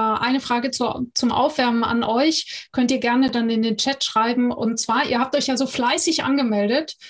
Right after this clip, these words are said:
Vielleicht hattet ihr ja eine bestimmte Situation im Kopf, ein bestimmtes Erlebnis, wo ihr euch gesagt habt, das hätte ich gerne anders ge-, äh, geregelt. Das könnt ihr entweder jetzt in den Chat schreiben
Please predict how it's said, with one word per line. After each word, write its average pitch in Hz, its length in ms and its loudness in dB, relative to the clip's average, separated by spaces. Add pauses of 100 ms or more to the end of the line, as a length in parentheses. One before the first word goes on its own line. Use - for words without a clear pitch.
(340)
Vielleicht 254 480 2
hattet 277 320 -2
ihr 269 280 -2
ja 254 440 0
eine 240 220 0
bestimmte 277 460 -2
Situation 262 840 -2
im 220 180 2
Kopf, - 560 -2
ein 233 220 0
bestimmtes 254 480 0
Erlebnis, 247 520 0
wo 233 100 0
ihr 233 80 2
euch 233 160 -2
gesagt 226 380 -4
habt, 233 320 -4 (340)
das 262 260 2
hätte 277 200 0
ich - 100 -4
gerne 240 260 2
anders 240 460 2
ge-, 226 100 0
äh, 226 680 -2
geregelt. 233 680 -4
Das 240 140 -6
könnt 285 160 0
ihr 285 80 0
entweder 262 320 0
jetzt 233 320 -2
in 233 100 0
den 220 160 -2
Chat 277 240 -2
schreiben 247 520 0